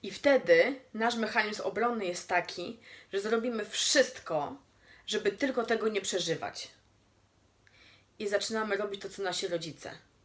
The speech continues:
E, najpierw pra-, staramy się łagodnie, odwrócić uwagę od bólu. Nie patrz na swój ból, czyli: „O, zobacz, leci ptaszek”, albo: „Zjedz coś, chce ci się pić? Patrz, tam dziecko, e, ładnie się bawi”. A kiedy to nie skutkuje,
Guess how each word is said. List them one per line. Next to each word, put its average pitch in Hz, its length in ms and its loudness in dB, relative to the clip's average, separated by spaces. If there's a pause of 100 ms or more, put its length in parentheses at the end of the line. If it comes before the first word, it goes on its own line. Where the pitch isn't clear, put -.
(880)
E, 170 240 6
najpierw 269 460 2
pra-, 226 200 4
staramy 226 280 0
się 220 140 -4
łagodnie, 160 680 0
odwrócić 226 400 0
uwagę 190 380 4
od 160 120 -2
bólu. 147 360 -4 (160)
Nie 262 160 6
patrz 175 200 4
na 143 80 -4
swój 156 240 -8
ból, 131 300 -8
czyli: 147 380 -4 (240)
„O, 427 160 8
zobacz, 220 240 4
leci 254 220 4
ptaszek”, - 580 -2
albo: 254 260 4
„Zjedz 262 300 4
coś, 147 260 -4
chce - 180 -2
ci - 100 -2
się 170 100 -2
pić? 302 360 -4 (580)
Patrz, 269 260 6
tam 349 300 4
dziecko, 254 680 2
e, 214 100 6
ładnie 220 300 2
się 185 140 -2
bawi”. - 400 0 (760)
A 185 120 0
kiedy 175 200 0
to 196 100 -4
nie 180 140 0
skutkuje, 208 680 -4